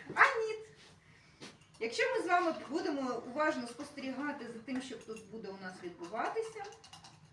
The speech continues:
бачите, і той, і той сипучий, частота експеримента витримана. Я, е, активую кисень, який є в цьому порошку.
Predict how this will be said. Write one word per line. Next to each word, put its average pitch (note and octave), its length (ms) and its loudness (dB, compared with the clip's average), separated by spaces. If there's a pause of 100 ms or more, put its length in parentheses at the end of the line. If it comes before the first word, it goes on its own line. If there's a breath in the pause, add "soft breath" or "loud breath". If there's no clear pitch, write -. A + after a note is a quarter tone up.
(580)
бачите, D#4 360 2
і B3 80 -4
той, G4 240 0
і - 40 0
той A#3+ 200 -4
сипучий, D#4+ 560 -4
частота C4+ 380 -6
експеримента A#3 720 -6
витримана. D#4+ 640 -6 (840 loud breath)
Я, A4+ 600 2
е, A#3 500 -4 (720)
активую F#4+ 600 0
кисень, F#3+ 500 -10 (100)
який B3 460 -2
є A3+ 240 -2 (100)
в G3+ 200 -6 (340)
цьому A#3 200 -6
порошку. G3 540 -10